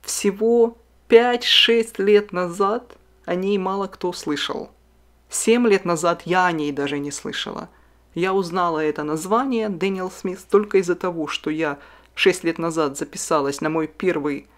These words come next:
мастер-класс Альваро Кастаньет, и эта фирма была у него в списке красок, которые я должна была купить, и там был целый набор красок.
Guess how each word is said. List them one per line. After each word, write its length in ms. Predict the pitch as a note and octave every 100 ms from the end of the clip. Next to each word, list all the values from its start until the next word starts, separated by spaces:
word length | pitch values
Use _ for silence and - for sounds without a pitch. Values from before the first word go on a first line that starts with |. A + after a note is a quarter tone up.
| _ _ -
мастер-класс 760 | E3+ - E3 - D#3+ D3 -
Альваро 320 | D#3+ D3+ D3 C#3
Кастаньет, 680 | C#3+ - D#3+ G#3 B3+ - _ _ _ _ _ _
и 160 | F3+ E3
эта 360 | F3 E3+ - C#3+
фирма 480 | - A#3 A#3 A#3
была 420 | F#3+ D#3 D3 G3 G#3
у 140 | D#3+
него 540 | D3+ C#3+ E3 E3 D#3+ - - _
в 80 | -
списке 480 | - G#3+ A3+ - -
красок, 480 | - G#3 A3 A3 -
которые 400 | - F#3+ F#3+ D#3
я 80 | D#3
должна 300 | D3+ D#3+ D#3
была 200 | C#3+ C#3
купить, 420 | - - C3 -
и 60 |
там 460 | - - E3+ C#3+ - _ -
был 220 | D3 C#3
целый 300 | - E3+ D#3+
набор 300 | C#3+ D3 C#3+
красок. 520 | - D3 C3+ - -